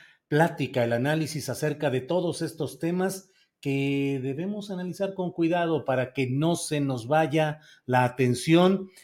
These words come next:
en lo superficial, en los fuegos artificiales, en lo que se aparenta, con mucha frecuencia con lo que manejan los medios de comunicación tradicionales que tratan de enfocar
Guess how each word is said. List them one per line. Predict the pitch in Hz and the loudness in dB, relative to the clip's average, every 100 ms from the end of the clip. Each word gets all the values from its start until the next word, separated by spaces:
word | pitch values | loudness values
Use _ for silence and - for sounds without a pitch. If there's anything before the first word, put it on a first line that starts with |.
| _ - | _ -4
en | 117 | -2
lo | 110 | -2
superficial, | - - 107 95 107 - 139 156 151 | -4 -6 -6 -6 -10 -2 2 4 2
en | 123 | -2
los | 104 - | -6 -6
fuegos | 131 127 - | -6 -6 -10
artificiales, | 107 - 107 110 147 160 160 151 | -14 -16 -18 -8 -2 0 0 -2
en | 135 127 | -4 -8
lo | 123 - | -8 -10
que | 120 117 _ _ _ | -12 -12 _ _ _
se | - 135 | -2 2
aparenta, | 123 131 131 175 170 170 170 160 - _ _ - | 4 4 6 6 4 4 4 2 -10 _ _ -4
con | 120 113 | -2 -2
mucha | 127 131 | -2 -4
frecuencia | 123 127 127 151 | -2 -2 -2 -2
con | 123 | -2
lo | 113 | -2
que | - | 0
manejan | 120 117 143 175 160 127 | 2 2 2 2 0 0
los | 113 | 0
medios | 143 143 120 | 0 0 -4
de | |
comunicación | 123 120 117 117 139 135 | -4 -4 -4 -6 -6 -4
tradicionales | 135 123 135 135 143 - | -2 -2 -4 -4 -4 -4
que | 123 | -2
tratan | 147 147 147 | -2 2 2
de | 131 | 0
enfocar | 117 131 - 160 147 | -2 -6 2 2 2